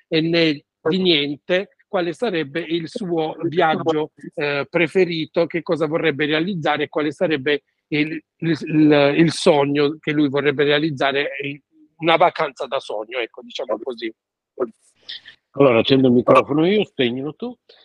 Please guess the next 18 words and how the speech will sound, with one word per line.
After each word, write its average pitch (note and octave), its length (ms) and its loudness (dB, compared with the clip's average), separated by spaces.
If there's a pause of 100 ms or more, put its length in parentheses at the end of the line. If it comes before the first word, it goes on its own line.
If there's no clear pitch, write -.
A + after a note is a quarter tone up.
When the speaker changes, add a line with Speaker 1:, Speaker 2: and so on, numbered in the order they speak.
Speaker 2:
Allora, A2 360 -6
prima C3 200 -10
di B2 40 -14
tutto, A3 580 -10
eh, A#2+ 560 -8
mm, G#2 840 -16
ri-, A#2 240 -2
finisco C#3+ 420 0
questo B2 260 -6
discorso A2 440 -6
a G#2+ 40 -2
Carmelina. A2+ 580 -2
Quindi, F#3 420 0 (460)
eh, G#2+ 800 -2
adesso B2 460 -4
forse A#2 340 -12
finalmente A2 540 -6
riusciamo. A2 840 -4